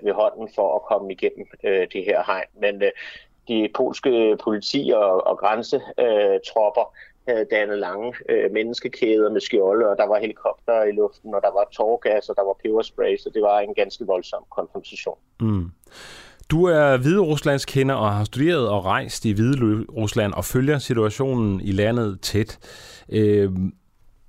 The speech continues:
Speaker 2: både Polen og E U har jo tidligere beskyldt Hvideruslands leder, Alexander Lukasjenko, for at sætte, bevidst, altså at sende migranter til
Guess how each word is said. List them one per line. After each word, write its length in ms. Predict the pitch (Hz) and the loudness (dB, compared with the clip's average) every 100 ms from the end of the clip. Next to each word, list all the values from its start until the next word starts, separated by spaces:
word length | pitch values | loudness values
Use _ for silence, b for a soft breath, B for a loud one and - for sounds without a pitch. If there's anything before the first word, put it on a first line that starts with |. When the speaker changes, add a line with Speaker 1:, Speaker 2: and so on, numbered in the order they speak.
| - _ | -20 _
Speaker 2:
både 180 | 151 196 | 2 4
Polen 380 | 165 214 185 139 | 4 4 4 2
og 100 | 117 | 0
E 220 | 180 180 | 0 2
U 180 | 160 135 | 2 2
har 180 | 113 120 | 2 0
jo 80 | 120 | 0
tidligere 340 | - 156 170 | 0 0 0
beskyldt 480 | 123 - 151 143 - - | -2 -2 0 -2 -6 -6
Hvideruslands 760 | 104 135 147 123 - 107 87 | 0 2 2 0 0 -2 -2
leder, 340 | 101 117 147 156 | 2 2 4 0
Alexander 760 | 107 - 101 101 - 101 98 | -2 -4 -2 -2 -2 -2 0
Lukasjenko, 640 | 95 95 101 110 123 147 120 | -2 -2 -2 0 0 0 -4
for 340 | - 131 67 | -2 -2 -2
at 60 | 95 | -6
sætte, 340 | - 117 120 | -2 -2 0
bevidst, 420 | 127 123 196 - - | 0 0 0 -2 -4
altså 260 | 110 98 | -4 -2
at 120 | 80 | -4
sende 400 | 95 - 120 170 175 B B B | -4 0 2 2 -2 B B B
migranter 580 | 110 113 120 131 135 117 | 0 0 0 0 0 -2
til 380 | - - 113 | -2 0 0